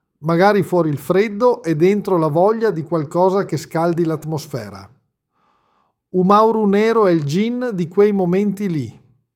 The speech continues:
scuro, profondo, intenso. Un gin che non corre, che si prende il suo tempo, con note avvolgenti e un carattere deciso,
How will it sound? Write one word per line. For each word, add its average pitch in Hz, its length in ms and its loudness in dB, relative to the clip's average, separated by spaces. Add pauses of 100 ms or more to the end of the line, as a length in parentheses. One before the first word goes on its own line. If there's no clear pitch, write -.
(480)
scuro, 170 640 0
profondo, 143 640 -6
intenso. 117 880 -8 (540)
Un 180 200 2
gin 233 240 0
che 240 140 0
non 214 200 0
corre, 110 720 -6 (140)
che - 140 -10
si 175 160 -8
prende 202 380 0
il 143 100 0
suo 226 320 -2
tempo, 113 680 -10 (360)
con 170 220 -2
note 202 320 2
avvolgenti 165 720 -4
e 190 80 2
un 165 120 0
carattere 165 600 -2
deciso, 202 840 -8